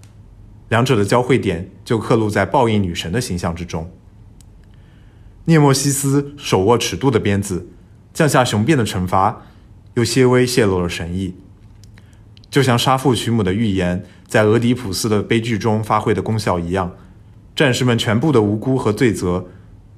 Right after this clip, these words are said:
都在于对于报应女神的无知。威认为史诗的灵魂就在于此，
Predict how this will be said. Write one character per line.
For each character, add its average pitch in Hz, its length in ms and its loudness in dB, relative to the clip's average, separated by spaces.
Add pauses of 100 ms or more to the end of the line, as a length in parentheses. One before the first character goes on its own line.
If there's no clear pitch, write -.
都 143 120 2
在 139 200 2
于 101 220 0
对 113 200 0
于 104 100 2
报 107 240 2
应 98 160 -2
女 87 120 -4
神 90 180 -6
的 110 80 0
无 85 160 -4
知。 85 300 -8 (1200)
威 175 200 6
认 175 200 4
为 127 120 2
史 107 200 -4
诗 151 140 -2
的 151 60 2
灵 117 220 2
魂 110 180 0
就 147 140 0
在 110 180 2
于 90 120 -2
此， 90 400 -8